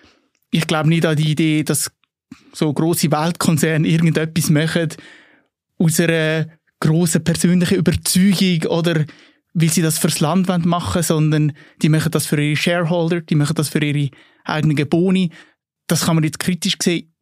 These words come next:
Ich finde das nicht einmal so schlimm. Die haben ihre Interessen, die setzen die durch. Und darum sind die dort ane. Ich verstehe das.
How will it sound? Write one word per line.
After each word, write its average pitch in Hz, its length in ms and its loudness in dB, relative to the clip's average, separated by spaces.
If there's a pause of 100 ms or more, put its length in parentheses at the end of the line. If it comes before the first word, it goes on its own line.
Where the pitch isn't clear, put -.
Ich - 100 -4
finde 156 220 0
das 151 80 0
nicht 170 120 2
einmal 147 200 0
so 151 100 -2
schlimm. 202 420 0 (400)
Die 160 120 0
haben 160 220 0
ihre 170 140 0
Interessen, 160 460 -2
die 160 100 -2
setzen 156 340 -4
die 147 160 -2
durch. 180 340 0 (680)
Und 160 180 4
darum 170 180 4
sind 156 260 0
die 170 120 2
dort 160 260 -2
ane. 160 380 0 (240)
Ich 214 140 0
verstehe 185 720 0
das. 247 520 -2